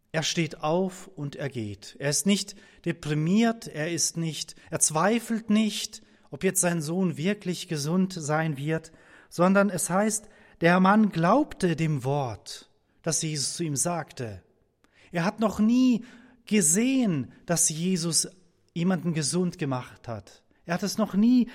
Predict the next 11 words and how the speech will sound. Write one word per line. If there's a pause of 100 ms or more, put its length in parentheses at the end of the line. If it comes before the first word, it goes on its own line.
(120)
miterlebt. (480)
Aber
er
hat
ihm
geglaubt,
er
hat
die
Antwort
gehört,